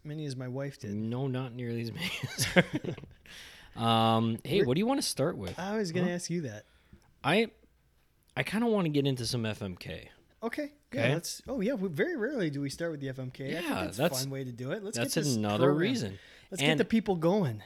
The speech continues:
Speaker 2: I want to talk about, um, A T porn again.
Speaker 1: <laughs> Yeah.
Speaker 2: Right?
Speaker 1: Who doesn't?
Speaker 2: So we all know what A T porn is.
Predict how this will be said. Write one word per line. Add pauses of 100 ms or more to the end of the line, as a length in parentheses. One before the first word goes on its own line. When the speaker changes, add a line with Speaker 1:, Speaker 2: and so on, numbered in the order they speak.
(140)
Speaker 2:
I
want (340)
to
talk
about, (720)
um,
A
T
porn
again. (640)
Speaker 1:
<laughs>
Yeah. (100)
Speaker 2:
Right?
Speaker 1:
Who
doesn't? (360)
Speaker 2:
So (360)
we
all
know
what
A
T
porn
is.